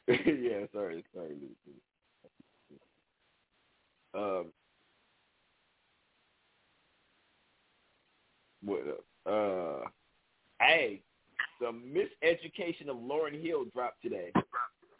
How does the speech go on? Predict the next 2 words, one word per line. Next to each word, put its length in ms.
Phenomenal 680
album. 360